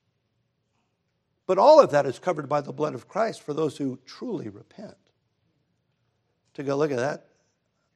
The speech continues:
I did bad things. I don't intend to do it anymore." You're, you're not saved, by the way,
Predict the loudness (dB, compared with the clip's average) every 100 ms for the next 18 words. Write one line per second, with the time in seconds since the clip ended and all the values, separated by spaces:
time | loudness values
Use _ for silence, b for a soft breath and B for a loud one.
0 | _ -14 -10 -10 -8 -8 -8 -10 -10 -10
1 | -10 -10 -8 -10 -12 -12 -10 -10 -8 -10
2 | -8 -8 -10 b b b -8 -6 -4 -4
3 | -4 -6 -4 -4 0 0 0 -2 -4 -6